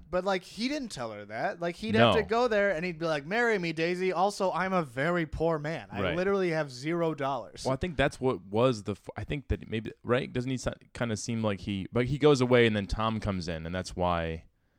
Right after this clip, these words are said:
Speaker 2: that's why he stays away. It's not to make the money, ostensibly,
Speaker 1: No,
Speaker 2: right?
Speaker 1: he
Speaker 2: Yeah.
Speaker 1: literally was like, "I lo-, like, she's married to another man, and I can't see her. I can't find her."
Speaker 2: But he seems to understand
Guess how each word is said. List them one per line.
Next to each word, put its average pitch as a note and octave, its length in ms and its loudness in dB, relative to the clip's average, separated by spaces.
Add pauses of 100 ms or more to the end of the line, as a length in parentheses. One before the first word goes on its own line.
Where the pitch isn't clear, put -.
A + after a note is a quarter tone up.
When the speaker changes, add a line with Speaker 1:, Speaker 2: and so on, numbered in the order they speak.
(440)
Speaker 2:
that's G2+ 200 0
why G2 200 2
he F#2 80 -2
stays F#2 300 0
away. A2 260 4
It's A#2 120 0
not C3+ 100 2
to A#2+ 60 -2
make G#2+ 120 0
the F#2 60 -6
money, F2 300 -2 (140)
ostensibly, G2 500 -4
Speaker 1:
No, A3 260 0
Speaker 2:
right? G#2 100 -14
Speaker 1:
he D#3 140 -6
Speaker 2:
Yeah. F3 60 -6
Speaker 1:
literally G3+ 340 2
was D#3 160 -2
like, C#3 140 -4
"I D3+ 100 -4
lo-, D#3+ 260 0
like, D3 200 -4
she's C#3+ 240 -14
married D3+ 240 -2
to C#3 80 -6
another C3+ 240 -6
man, D3 380 -4
and C3 160 -10
I C3 180 -6
can't C3 400 -8
see E3+ 220 -6
her. C#3 80 0
I A#2+ 100 -4
can't B2+ 260 -8
find A#2+ 300 -8
her." G#2+ 120 -8
Speaker 2:
But D#3+ 120 2
he D3 80 -4
seems G3+ 380 2
to C3 140 6
understand A#2 600 2